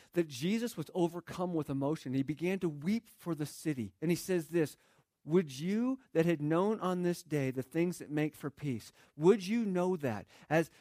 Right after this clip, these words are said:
as he's crying out, saying, "Do you understand, as you're crying out for peace, as you're crying out for Hosanna, as you're crying out for salvation,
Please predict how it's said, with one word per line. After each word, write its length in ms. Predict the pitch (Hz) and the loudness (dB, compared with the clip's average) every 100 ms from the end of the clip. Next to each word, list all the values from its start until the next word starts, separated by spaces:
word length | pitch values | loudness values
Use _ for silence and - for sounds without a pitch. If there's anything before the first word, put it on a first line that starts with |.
| - | -2
as 140 | 170 | 0
he's 160 | 185 170 | 0 -4
crying 400 | - 214 202 208 | -6 -4 -2 -2
out, 100 | 175 | -4
saying, 200 | 214 175 - _ _ | -4 -6 -8 _ _
"Do 100 | 190 | 0
you 180 | 220 262 | 2 4
understand, 640 | 226 208 190 - 208 214 - - | 2 0 -4 -2 0 0 -4 0
as 200 | 160 147 | 2 2
you're 140 | 220 | -2
crying 480 | - - 208 214 196 | -4 0 2 2 2
out 180 | 180 175 | -2 -2
for 120 | 185 | -6
peace, 280 | - 214 208 | -4 -6 -4
as 140 | 160 | -4
you're 140 | 185 254 | -2 -4
crying 380 | 233 214 202 | 0 0 2
out 120 | 196 190 | 0 0
for 120 | 165 | -2
Hosanna, 420 | 175 160 175 185 | -2 0 0 2
as 120 | 160 | 0
you're 120 | 202 | -2
crying 320 | 254 233 214 202 | -2 0 0 0
out 140 | 190 | -2
for 100 | 196 | -4
salvation, 560 | - 165 170 190 202 | 0 2 4 2 0